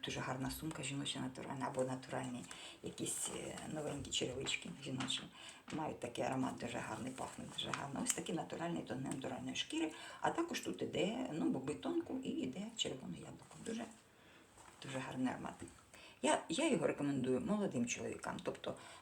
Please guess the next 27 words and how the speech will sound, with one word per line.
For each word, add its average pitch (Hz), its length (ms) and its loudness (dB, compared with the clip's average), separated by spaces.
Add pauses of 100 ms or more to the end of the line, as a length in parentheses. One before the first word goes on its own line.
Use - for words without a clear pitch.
підліткам, 285 500 6
хлопцям, 220 440 4
таким 175 240 2
же 151 80 0
дорослим 156 440 2
підліткам, 143 440 0
сімнадцяти - 500 2
років 131 260 0
починаючи, - 800 2
і 370 180 8
далі 226 440 4
вже, 185 320 2
і 202 160 0
так 180 220 4
д-, 131 140 -2
десь, 170 360 2 (480)
ну, 208 140 4
років 240 260 4
до 165 100 8
двадцяти 180 480 4
п'яти, - 460 -4 (260)
ну, 226 120 6
може, 208 260 6
до 165 120 6
тридцяти. 143 480 -2
Знаєте, 190 280 0
є, 190 200 2